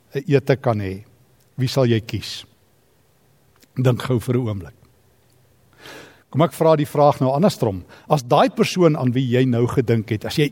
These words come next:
een mens kan kies saam met wie jy 'n spesiale ete kan hê, kom ons draai die vraag om. Daardie spesiale mens nooi jou vir 'n ete. Die een persoon in die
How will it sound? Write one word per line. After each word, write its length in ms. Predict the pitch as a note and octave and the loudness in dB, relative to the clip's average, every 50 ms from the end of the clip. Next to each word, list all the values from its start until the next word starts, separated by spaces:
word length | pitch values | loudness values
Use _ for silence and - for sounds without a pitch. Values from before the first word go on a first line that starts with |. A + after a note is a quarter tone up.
| - - | -2 0
een 240 | A#3 B3 B3 A3 F#3+ | 2 4 6 6 6
mens 300 | D3+ C#3 C#3+ C#3 B2+ - | 4 4 2 0 -2 -2
kan 180 | - C#3+ B2+ A#2+ | -2 -2 -2 -2
kies 320 | - - - A#2 G2+ - | -4 -4 -6 -6 -4 -2
saam 180 | - C3 B2 A#2+ | 0 0 2 0
met 120 | G#2+ G2 | 0 -4
wie 140 | G#2+ A#2 B2 | -4 0 2
jy 180 | B2+ B2+ B2 | 4 4 4
'n 60 | A#2+ A2+ | 2 0
spesiale 640 | - - - C3 - - A#2+ G2+ G2 A2 A#2+ B2+ C3 - | -2 -4 -6 -6 -4 -2 -4 -2 0 0 0 0 0 0
ete 340 | D3+ C3 A#2+ - - B2 | 0 0 0 2 -2 -4
kan 220 | G#2 - A2 G#2 G2+ | -4 -4 -6 -6 -6
hê, 220 | G2+ F#2+ F#2 F2 - _ - - - - - - - _ _ _ | -6 -6 -8 -8 -12 _ -20 -20 -20 -20 -20 -20 -20 _ _ _
kom 160 | - G3 A3 | -4 -2 -2
ons 120 | G#3+ - | 0 2
draai 200 | E3 C#3+ D3 D#3 | 2 4 4 4
die 100 | C#3+ C#3 | 2 0
vraag 360 | - - C#3 C#3 C#3 C3+ - E3+ | -4 0 2 4 4 4 2 2
om. 220 | E3+ B2 A2+ G#2+ G2+ F2 - A2 | 2 2 2 2 -2 -6 -6 0
Daardie 440 | C#3+ D3 C#3 D#3+ F#3+ G3+ D3+ F#3 D#3+ | 0 2 4 4 4 2 2 0 -2
spesiale 640 | - - - D3 B2 - C3+ A#2+ G#2+ G#2+ A2+ A#2 A#2+ | -2 -4 -6 -6 -4 -2 0 0 0 2 2 2 2
mens 420 | A2 G#2+ G#2+ G2+ G2 F#2 - - - _ _ _ - | 2 0 -2 -4 -6 -8 -12 -14 -16 _ _ _ -6
nooi 480 | A#2+ A#2 A#2+ B2 B2+ B2+ B2+ B2 A#2 G#2+ - - - - A#2 | -4 -2 0 2 2 4 4 4 2 2 -4 -10 -14 -10 -8
jou 400 | G#2 G#2+ A#2 A#2 A#2 G#2+ G2 F2 - _ _ _ | -2 0 2 2 2 0 -2 -4 -10 _ _ _
vir 220 | - - - A#2+ G#2+ | -18 -8 -6 -4 -4
'n 100 | A#2 G#2+ | -4 -4
ete. 360 | B2 G#2+ F#2+ - - - - - _ _ _ _ _ _ _ _ _ _ _ _ _ _ _ _ _ - _ - | -6 -6 -8 -8 -14 -20 -20 -20 _ _ _ _ _ _ _ _ _ _ _ _ _ _ _ _ _ -20 _ -10
Die 360 | C3+ A#2+ A2+ D3 A3+ A#3+ - - | -8 -2 4 6 6 6 4 2
een 320 | A3+ B3 C4 B3 A#3 - | 4 6 6 6 4 4
persoon 600 | - F#3 - - - - D3 C#3+ C#3+ C#3+ D3 D#3+ - | 0 -2 -2 -2 -4 -4 2 4 4 4 4 2 0
in 120 | C3+ A#2+ | 0 0
die 140 | A2+ A#2+ | 2 0